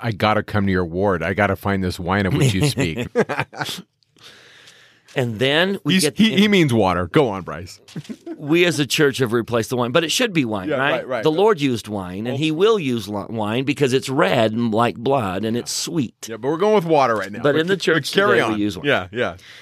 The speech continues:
Speaker 2: Okay, and then the second woman is Revelation chapter seventeen, and she's the great harlot of the earth, the whore,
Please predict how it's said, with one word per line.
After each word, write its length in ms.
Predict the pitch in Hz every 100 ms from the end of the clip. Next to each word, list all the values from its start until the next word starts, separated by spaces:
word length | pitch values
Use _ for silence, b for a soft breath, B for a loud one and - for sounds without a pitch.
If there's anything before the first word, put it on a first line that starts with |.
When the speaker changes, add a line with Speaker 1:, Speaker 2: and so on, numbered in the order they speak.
| B B
Speaker 2:
Okay, 320 | - - 156 107
and 160 | 147
then 120 | 160
the 60 | 170
second 440 | - - 220 214
woman 260 | 156 139 139
is 140 | 131
Revelation 560 | 127 123 123 120 120 110
chapter 360 | - 104 - 110
seventeen, 720 | - 95 92 92 - 101 90
and 160 | 98
she's 440 | - - 131 135 -
the 100 | 120
great 380 | - 113 110
harlot 500 | 104 - 107 98 92
of 140 | 95 87
the 180 | 95 90
earth, 220 | 87 -
the 80 | 98
whore, 540 | - 127 98 92 82